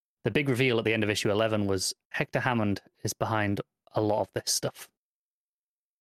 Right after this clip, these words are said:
'Cause, of course, he is the big-headed bastard. Um, and a lot of Hal Jordan's typical villains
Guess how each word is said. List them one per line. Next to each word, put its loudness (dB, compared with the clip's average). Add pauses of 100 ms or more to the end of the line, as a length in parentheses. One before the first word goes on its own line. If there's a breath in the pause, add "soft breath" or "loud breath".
(200)
'Cause, 2
of -2
course, 0
he 0
is -2
the -8
big-headed 0
bastard. -2 (1120)
Um, 4
and 2 (800)
a 2
lot 2
of 0
Hal 0
Jordan's 0 (280)
typical 0
villains 0